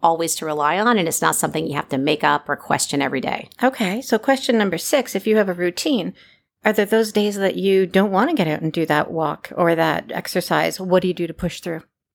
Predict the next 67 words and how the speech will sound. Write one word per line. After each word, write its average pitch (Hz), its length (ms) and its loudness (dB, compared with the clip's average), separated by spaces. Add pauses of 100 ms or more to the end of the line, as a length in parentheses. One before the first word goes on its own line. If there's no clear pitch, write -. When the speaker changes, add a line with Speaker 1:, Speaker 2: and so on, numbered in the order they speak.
(140)
Speaker 1:
I 185 120 2
just 185 240 -4
know 175 280 2
that 165 380 0
I 214 120 2
trust 202 260 -2
the 190 80 -8
routine. 165 340 -6
I 165 160 -2
trust - 320 -6
the - 60 -10
process. 160 420 -6
Speaker 2:
So 220 80 2
you 202 60 4
Speaker 1:
That's 208 140 4
the 202 40 4
Speaker 2:
have 202 100 4
Speaker 1:
social 233 280 2
worker 190 240 -2
in 170 80 -8
me. 170 220 -6
Speaker 2:
So - 120 2
you 262 160 2
have 240 140 4
Speaker 1:
Yeah. 202 60 2
Speaker 2:
discipline 247 480 2
then. 156 200 -2
You're 208 120 4
Speaker 1:
I 220 40 4
do. 214 100 4
Speaker 2:
disciplined 185 360 0
to 190 60 2
Speaker 1:
I - 20 2
Speaker 2:
do 170 80 -2
Speaker 1:
do. 160 80 0
Speaker 2:
it. 147 200 -4
Speaker 1:
Yeah. 165 160 0
I 208 120 2
just 214 200 -2
trust - 360 0
that 165 260 2
at - 180 -2
the - 140 -2
end 180 160 0
of 175 80 -4
it, 175 140 0
I - 100 0
will 156 140 -2
be 160 80 -6
happy 156 400 0
I 160 100 4
did 160 220 0
it 214 200 4
and 165 160 0
I 156 60 2
will 156 140 -2
feel 151 240 -2
better 165 400 2
and 156 180 -4
it 147 80 -6
clears 165 320 -2
my 165 140 0
mind. 175 280 2
It's - 120 -2
good - 180 0
for 160 100 -4
me. 233 320 2